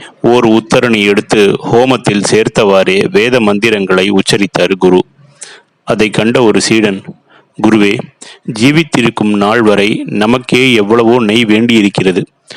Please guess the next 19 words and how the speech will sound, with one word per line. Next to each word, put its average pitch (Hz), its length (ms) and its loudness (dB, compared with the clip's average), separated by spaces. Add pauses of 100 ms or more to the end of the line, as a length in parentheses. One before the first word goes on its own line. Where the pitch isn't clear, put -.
(240)
உலகத்துக்கெல்லாம் 110 880 0
தந்தையாகிய 104 720 0 (100)
பரம்பொருளுக்கு 101 840 0 (140)
ஓர் 113 240 2
உத்தரணி 113 520 0
நெய்யை 98 400 0 (100)
அர்ப்பணித்துவிட்டு 98 920 -2 (440)
விஷ்ணுவே 120 540 0 (120)
ஸ்வாஹா 104 380 2 (160)
என்று 107 400 -2
சொன்னால் 98 540 -2 (340)
அது 107 380 0
அந்த 107 320 0
பரமாத்மாவுக்கு 110 920 0 (140)
போதுமா?" 98 440 0 (400)
என்று 95 300 -2
கேட்டான். 98 400 -6 (200)
குரு 139 200 4
சொன்னாரு, 107 600 0